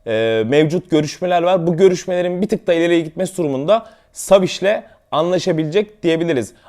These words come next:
Artı bir stoper takviyesi daha yapmak istiyor yöneticiler. Yani burada, e, stoper transferinde iki isim çok net bir şekilde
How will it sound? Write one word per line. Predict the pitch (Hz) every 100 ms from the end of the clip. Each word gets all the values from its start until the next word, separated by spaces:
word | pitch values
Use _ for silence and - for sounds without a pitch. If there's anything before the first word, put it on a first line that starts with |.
| -
Artı | 147 175 - 170
bir | 170 220
stoper | - - 190 190 196
takviyesi | 190 165 - 180 170 180
daha | 156 175
yapmak | 165 - 127
istiyor | - - 113 92 - _ _ _
yöneticiler. | 117 135 139 - 165 190 196 -
Yani | 143 139 156
burada, | 185 185 208 - - -
e, | 107 107 104 104 104 90 92 87 - 240 262 185
stoper | - 190 190 185
transferinde | - 170 147 165 143 170 196
iki | 170 - 208
isim | 151 196 202 - _ _
çok | - 175
net | 196 170
bir |
şekilde | - 151 156 175 214